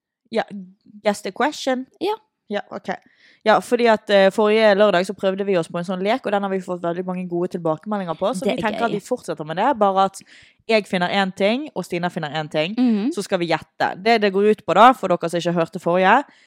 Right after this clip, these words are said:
Speaker 1: det kan være Freakforum, Kvinneguiden,
Speaker 2: Ung dot N O,
Speaker 1: Ung dot N O,
Speaker 2: you know.
Speaker 1: whatever, you know the drill. Så fi-, finner vi,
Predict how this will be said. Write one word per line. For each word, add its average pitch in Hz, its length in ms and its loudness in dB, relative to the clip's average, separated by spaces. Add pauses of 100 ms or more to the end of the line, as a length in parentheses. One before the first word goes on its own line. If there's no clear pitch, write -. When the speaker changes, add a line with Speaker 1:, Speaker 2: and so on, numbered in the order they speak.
(140)
Speaker 1:
det 180 100 -6
kan 156 140 -6
være 139 180 -2
Freakforum, 233 760 -2
Kvinneguiden, 202 920 -4 (440)
Speaker 2:
Ung 226 200 2
dot 214 200 -4
N 214 160 2
O, - 20 2
Speaker 1:
Ung 208 140 4
dot 190 120 2 (140)
N 170 60 -6
O, 170 120 2
Speaker 2:
you 170 80 4
know. 175 160 0
Speaker 1:
whatever, 190 640 2 (160)
you 180 140 -8
know 175 160 -6
the 170 120 -6
drill. 185 420 -2 (320)
Så 233 200 -2 (220)
fi-, - 180 -12 (360)
finner 233 360 -2
vi, 160 280 -2